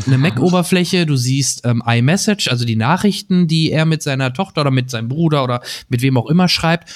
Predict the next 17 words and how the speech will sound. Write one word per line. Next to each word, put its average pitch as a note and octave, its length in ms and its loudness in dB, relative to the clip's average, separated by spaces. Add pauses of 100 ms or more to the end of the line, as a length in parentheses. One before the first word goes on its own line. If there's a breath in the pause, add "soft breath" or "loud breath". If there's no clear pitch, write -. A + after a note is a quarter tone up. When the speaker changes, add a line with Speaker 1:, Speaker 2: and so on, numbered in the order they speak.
(200 loud breath)
Speaker 1:
und D#3+ 240 4
natürlich D3 480 0
FaceTime. A2 600 0
Also A#2 220 -2
gerade B2 220 -2
über B2 140 -2
FaceTime C3+ 600 0
wird B2+ 160 -2
natürlich B2+ 380 -2
dann A#2 120 -4
viel B2 280 -2
transportiert A#2+ 680 -4
mit, A2+ 320 -6
mit A2+ 260 -6
Bild A2+ 200 -4
und G2+ 100 -18
Ton. F#3+ 300 2